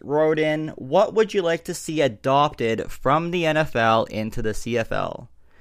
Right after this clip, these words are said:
That is a really great question. Probably gonna take a lot of heat for this one, but I would honestly say four downs. I think with our field being wider and longer, I think an extra down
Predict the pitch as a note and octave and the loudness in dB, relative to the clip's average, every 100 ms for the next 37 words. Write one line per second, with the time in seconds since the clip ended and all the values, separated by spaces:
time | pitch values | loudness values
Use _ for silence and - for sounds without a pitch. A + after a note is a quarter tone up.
0 | - - A2+ C3+ D3+ B2 D3+ E3 D3+ B2 | -20 -12 0 4 4 4 0 0 -2 -2
1 | C3 D3 D#3 C3 C3+ C#3 - - B2 B2+ | 0 2 0 -2 -2 -2 -4 -4 -4 -4
2 | C#3+ D#3 G#3+ - - F3 F3+ E3 F3 D3+ | -10 -10 -12 -16 -2 0 0 -2 -4 0
3 | C#3 C3 A#2+ A2 D3 - D3+ C3+ C3 - | 0 0 -2 -4 -6 0 4 4 2 0
4 | B2+ B2+ C3+ - - C3 B2 - G2 B2 | -4 -4 -6 -12 -6 -4 -2 -4 -4 -2
5 | C3 D3+ D3+ D#3+ A2 B2 B2 B2+ B2+ A#2+ | 0 -2 -2 -4 -2 -4 -4 -8 -10 -10
6 | A2 A2 - G2+ F#2 D2 A#1+ - - - | -8 -8 -10 -10 -10 -10 -16 -20 -20 -20
7 | - - - - B2 B2 - C3+ C#3 G#2+ | -20 -20 -20 -4 2 2 2 -2 -2 -4
8 | C3+ C3+ - A2+ B2+ C3 - B2+ B2 B2 | -2 -2 -2 0 2 0 -2 -2 2 4
9 | C#3 C#3+ - A#2 B2 A#2+ A#2 A#2 G#2+ G2 | 2 -2 -12 -10 -4 -2 0 -2 -6 -2
10 | G2 G#2+ A2+ C3+ D3 - G#2+ A2 G2+ G2+ | 4 4 4 2 2 0 -4 -4 -4 0
11 | G#2 G#2+ B2 C#3+ E3+ - - A2 G#2+ C3 | 2 2 0 0 0 -2 -2 0 0 0
12 | B2+ A#2+ - B2 - - D#3 B2 A#2+ A#2 | -2 -4 0 0 0 -4 -2 0 0 0
13 | A#2 A#2 | -2 -6